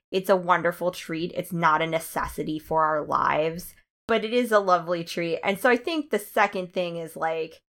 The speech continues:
I don't know if we can shoot Reese's a quick email and say, "Hey, man, how about no on the palm oil? You're clearly doing a great job in the peanut butter cups. Can you please just make me a pumpkin that doesn't harm adorable animals?"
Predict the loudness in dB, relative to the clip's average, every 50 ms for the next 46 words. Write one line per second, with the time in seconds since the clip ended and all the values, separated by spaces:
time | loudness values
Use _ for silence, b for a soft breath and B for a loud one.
0 | _ 0 2 2 2 2 0 -2 -2 -2 -4 -4 -4 -2 -2 -4 -4 -4 -6 -6
1 | -6 -4 -4 -4 -4 -4 -4 -4 -4 -4 -2 -2 -4 -2 0 0 0 0 0 -2
2 | -4 -4 -2 0 2 2 2 0 0 -2 -2 0 0 -2 -2 -2 -2 0 0 0
3 | 0 0 0 0 0 0 0 -2 -6 -10 _ _ _ _ _ _ _ -2 4 4
4 | 4 4 6 6 6 6 6 2 -2 -2 -2 0 0 2 2 2 2 2 -2 -6
5 | -6 2 6 6 8 8 6 2 0 -2 0 0 0 2 2 4 4 2 0 -2
6 | -4 -2 -2 -2 -2 -2 -6 -6 -4 0 0 2 2 2 0 0 0 0 0 0
7 | -2 0 2 2 2 2 2 -2 0 6 8 10 10 10 8 6 2 -2 -4 -4
8 | -2 -2 -2 -4 -4 -4 -4 0 0 2 2 4 4 4 2 0 -2 2 4 4
9 | 6 6 4 0 -4 -10 -12 -14 -18 -20 -14 -6 -4 -4 -2 -2 -4 -8 -10 -14
10 | -8 -6 -2 -2 -2 -2 -2 -4 -6 -6 -6 -4 -2 -2 0 0 0 -2 -2 -4
11 | -4 -2 -2 -2 -2 -4 0 2 2 2 2 2 -2 -4 -4 -2 -4 -4 -6 -4
12 | -2 0 0 0 0 -2 -6 -6 -12 -10 -8 -6 -6 -4 -4 -6 -6 -8 -8 -6
13 | -6 -4 -4 -2 -2 -2 -2 -4 -4 -6 -6 -8 -8 -8 -8 -10 -10 -12 -10 -10
14 | -10 -12 -12